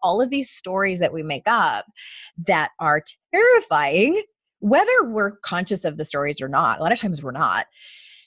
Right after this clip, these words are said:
And then, so it was about that. It was about figuring out what those were, working through those, uh, uh, you know, doing things like E F T tapping and just breath work and meditation, and telling myself that I am safe if this book becomes very successful.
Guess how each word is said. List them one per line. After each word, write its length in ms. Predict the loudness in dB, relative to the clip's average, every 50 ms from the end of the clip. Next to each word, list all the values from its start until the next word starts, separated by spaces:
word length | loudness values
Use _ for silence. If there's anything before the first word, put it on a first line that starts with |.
| _ _ _ _ _ _ 0
And 140 | 2 2
then, 80 | 2 2
so 120 | 2 2 0
it 100 | 0 0
was 160 | -2 -2 0
about 220 | 0 0 0 0
that. 180 | 0 0 2 2
It 60 | 0
was 120 | 0 -2 -2
about 460 | 0 2 4 4 4 4 2 -2 -8
figuring 540 | -14 -14 -4 -2 0 2 2 2 2 2 2
out 160 | 2 2 0
what 140 | -2 -2 -2
those 220 | -4 -4 -4 -4
were, 360 | 0 2 2 2 2 2 -2 -4 -8 -14 -14 -8 -6
working 460 | 0 2 2 2 2 0 -2 -4 -4
through 260 | -4 -4 -4 -2 0
those, 480 | 2 2 2 2 0 -2 -2 -2 -4 -8 _ _ _ _ _ _ _ _ _
uh, 80 | -4 0 0 0
uh, 40 | -2 -2 -4 _
you 120 | 0 2
know, 60 | 2 4
doing 220 | 2 2 2 2
things 180 | 0 0 0 0
like 160 | 0 -2 -2
E 140 | -2 -2 -2
F 80 | -2
T 140 | -2 -6 -8
tapping 500 | -4 -2 -2 -2 0 0 0 0 0 0
and 160 | -4 -4 -4
just 260 | -6 -6 -6 -6 -10 -16 -4 -2
breath 260 | -2 0 0 -4 -6
work 360 | -2 0 2 2 0 0 -4
and 120 | -6 -4 -2
meditation, 440 | -4 -4 -2 -4 -4 -4 -4 -4
and 80 | -6 -6
telling 340 | -4 -2 0 0 0 0 0
myself 320 | -2 -2 0 0 -2 0 0
that 140 | -4 -2 -2
I 80 | -2
am 160 | -2 -2 -2 -6
safe 680 | -6 -4 -2 0 2 2 0 0 -4 -10 -18 -20 -20 _ _ _ _ _ _ _ _ _ _ _ _ _
if 180 | 0 0 0 0 -2
this 200 | -6 -6 -6 -6
book 280 | -4 -2 -2 -2 -2 -6
becomes 400 | -8 -6 -4 -6 -6 -6 -6 -4
very 220 | -4 -2 -2 -4
successful. 840 | -6 -10 -14 -12 -6 -4 -4 -4 -6 -10 -14 -10 -10 -8 -8 -10 -12